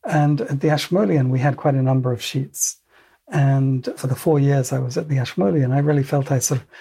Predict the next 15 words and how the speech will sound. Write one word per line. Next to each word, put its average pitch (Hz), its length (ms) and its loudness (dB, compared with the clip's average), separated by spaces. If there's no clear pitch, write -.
got 160 220 -4
to 143 120 -2
know 147 240 4
Michelangelo. 131 840 0
But 147 140 2
it's 147 180 2
extraordinary 165 540 2
to 139 160 0
do 139 320 2
this 135 260 2
exhibition 139 500 0
at 131 100 -4
the 139 60 0
Getty, 139 240 2
to, 131 200 0